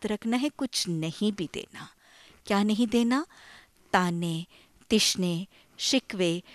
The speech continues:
शिकायतें, ये ना देने वाली चीज़ें हैं, जो अपनों को और अपने रहम के रिश्तों को इनसे महरू-, इनसे बचा के रखना है। हदीस याद रखिएगा,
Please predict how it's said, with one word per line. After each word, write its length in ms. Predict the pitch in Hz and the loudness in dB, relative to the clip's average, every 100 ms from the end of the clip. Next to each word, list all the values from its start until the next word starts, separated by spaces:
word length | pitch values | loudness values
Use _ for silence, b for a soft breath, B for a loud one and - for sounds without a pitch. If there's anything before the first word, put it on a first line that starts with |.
| - | -4
शिकायतें, 920 | - - - 240 240 262 220 175 185 b b - | 2 4 4 4 2 2 0 -2 -4 b b -6
ये 280 | 202 302 277 | 4 6 6
ना 280 | 180 180 196 | 6 2 0
देने 420 | 165 170 190 214 | 0 0 2 2
वाली 320 | 165 151 165 | 0 -4 -6
चीज़ें 340 | - 170 185 | -4 -4 -2
हैं, 160 | 185 247 | 0 0
जो 180 | 220 - - | 0 -2 2
अपनों 420 | 240 - 294 294 | 0 0 4 4
को 180 | - 220 | 6 4
और 80 | 208 | 4
अपने 300 | - 196 185 | 0 -2 0
रहम 320 | 180 170 220 | 0 0 -2
के 160 | - 165 | -2 -6
रिश्तों 300 | 175 - 208 | -4 -2 2
को 160 | 220 | 2
इनसे 360 | - 185 - 170 | 2 0 0 0
महरू-, 420 | 160 151 - - | -2 -6 -8 0
इनसे 320 | 226 220 269 | 2 6 6
बचा 420 | 185 170 - 214 | 4 4 8 8
के 160 | 214 165 | 8 2
रखना 360 | 147 - - - | -2 -4 -10 -12
है। 160 | - - _ _ _ _ _ _ - | -14 -20 _ _ _ _ _ _ -6
हदीस 300 | - 208 - | -2 0 10
याद 240 | 214 226 208 | 12 12 8
रखिएगा, 460 | 180 - - - | 4 2 0 0